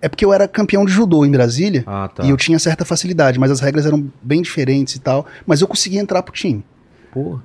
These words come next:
Speaker 1: Entendeu? E aí eu fiz amizade com a galera, mantenho contato até hoje.
Speaker 2: Mas você fazia musculação já pesado ou
Speaker 1: Não,
Speaker 2: não?
Speaker 1: eu era, eu era muito magrinho.
Speaker 2: Sério?
Speaker 1: E eu precisava malhar pra ficar mais forte, velho.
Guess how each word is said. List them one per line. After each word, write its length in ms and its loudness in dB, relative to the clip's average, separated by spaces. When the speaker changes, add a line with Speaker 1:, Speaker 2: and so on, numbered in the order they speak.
Speaker 1:
Entendeu? 520 -2
E 120 2
aí 140 2
eu 60 2
fiz 160 -6
amizade 320 2
com 80 -8
a 40 -4
galera, 260 4
mantenho 300 0
contato 320 -6
até 180 -4
hoje. 320 0
Speaker 2:
Mas 140 -4
você 80 -6
fazia 200 0
musculação 760 -4
já 160 -4
pesado 560 -2
ou 80 2
Speaker 1:
Não, 80 0
Speaker 2:
não? 100 2
Speaker 1:
eu 140 4
era, 100 2
eu 140 2
era 160 2
muito 360 -2
magrinho. 500 0
Speaker 2:
Sério? 400 -8
Speaker 1:
E 20 0
eu 80 4
precisava 680 0
malhar 340 0
pra 100 -10
ficar 180 -10
mais 180 -8
forte, 380 -16
velho. 140 -20